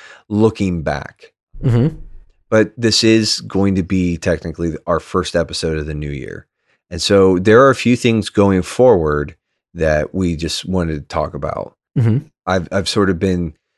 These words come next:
Speaker 1: uh, developing a list on G G of games that I plan on playing this year, including Metal Gear Solid three. And this was, like, stuff that we're gonna be playing specifically,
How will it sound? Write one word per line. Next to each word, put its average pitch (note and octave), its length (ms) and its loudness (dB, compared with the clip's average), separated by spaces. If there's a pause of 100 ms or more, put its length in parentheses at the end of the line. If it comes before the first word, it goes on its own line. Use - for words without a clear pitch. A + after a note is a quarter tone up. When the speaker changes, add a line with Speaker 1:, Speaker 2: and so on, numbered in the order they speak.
(280)
Speaker 1:
uh, B1 200 -8
developing F#2 680 2
a D2 80 -2
list F#2 380 0
on F2 160 -2
G F2 260 -4
G F#2 380 -2
of E2 220 -4
games F2 380 -4
that E2 140 -2
I D#2 60 -2
plan D#2+ 300 -8
on D2 120 -8
playing E2+ 280 -6
this F2 180 -8
year, E2+ 180 -2
including D#2+ 500 -6
Metal D#2 220 -6
Gear D2+ 160 -8
Solid C#2+ 400 -8
three. G2 560 -2 (540)
And A2+ 100 0
this A#2 140 4
was, A2 180 4
like, F#2+ 140 4
stuff - 300 2
that G2 120 4
we're F#2 120 4
gonna F#2+ 160 2
be F2 160 0
playing F2 400 -2
specifically, - 960 -4